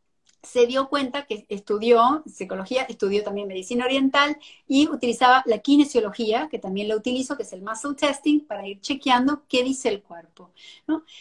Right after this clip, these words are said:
Y utilizando todo esto se daba cuenta que sus pacientes no podían curarse de traumas severos. Entonces empezó a incorporar puntos de acupuntura y se dio cuenta que en una persona que tenía tanta fobia al agua,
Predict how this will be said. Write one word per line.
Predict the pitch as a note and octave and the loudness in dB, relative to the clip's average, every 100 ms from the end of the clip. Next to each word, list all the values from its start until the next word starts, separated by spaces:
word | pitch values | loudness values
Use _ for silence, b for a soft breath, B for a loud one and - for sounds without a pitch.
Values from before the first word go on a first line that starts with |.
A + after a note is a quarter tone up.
| B - | B 4
Y | D4+ E4+ | 6 6
utilizando | A#3 A3+ A#3 A3+ E4 D4+ | -2 -4 -2 4 6 6
todo | E4 | 2
esto | D#4+ E4 | -6 -4
se | G#3+ | -2
daba | C4 F#4+ | -2 -2
cuenta | C4+ C4+ | -2 -2
que | C4+ | -2
sus | - F#3+ | -6 -6
pacientes | G#3 G3+ C4 G#3+ G3+ G3+ - | -8 0 0 2 -2 -4 -8
no | - F3 F3+ F#3+ A3+ C#4+ - | -10 -6 -2 0 4 4 4
podían | A3+ G#3 C#4 C4+ | 0 -2 -2 -2
curarse | G#3 A3 - C#4 | 2 0 2 -2
de | G3+ | -2
traumas | - A3+ A3+ A#3+ B3 - | 0 0 2 0 -2 -2
severos. | G#3 B3 D4+ D#3 - - b b b | -2 0 0 -4 -10 -18 b b b
Entonces | G3 A3+ A#3+ | -2 0 0
empezó | A3+ F#3 F#3 C4+ | -2 -2 0 2
a | |
incorporar | D#4 D4+ B3+ - F#3 F#3+ A3 G#3 A3+ - | 4 2 0 -2 0 4 6 6 2 -8
puntos | - C4 C#4 C4+ | 0 0 2 -2
de | |
acupuntura | A3 F#3 F#3+ G3 A#3 | -4 -6 -6 -2 -2
y | |
se | G3+ G3+ | -2 0
dio | C4 | 2
cuenta | F4 E4 C#4+ | 4 4 2
que | A3+ | 2
en | |
una | A#3+ C#4+ | 2 0
persona | G#3 F#3+ G#3+ G3+ | -2 -2 -4 -4
que | F#3+ | -4
tenía | F#3+ A3 | -4 -4
tanta | A3 A#3 B3 | -6 -8 -8
fobia | - A#3 C#4 | -2 0 0
al | C4+ | -2
agua, | F#3 F3+ A3+ | -2 -4 -8